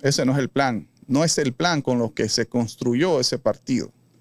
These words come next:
Radamés Jiménez, que es el hombre fuerte de ese partido, ya ha tenido,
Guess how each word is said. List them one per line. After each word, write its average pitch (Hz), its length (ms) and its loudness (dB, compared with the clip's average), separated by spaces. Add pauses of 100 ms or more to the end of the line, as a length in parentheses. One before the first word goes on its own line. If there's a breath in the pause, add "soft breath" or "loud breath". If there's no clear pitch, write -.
(1700 loud breath)
Radamés 135 520 4
Jiménez, 185 460 2
que 117 160 0
es - 300 -2 (100)
el 123 140 2
hombre 120 560 0
fuerte 151 540 0
de 107 60 2
ese 127 160 0
partido, 165 540 0 (3500 soft breath)
ya 139 340 4
ha 143 60 0
tenido, 135 560 0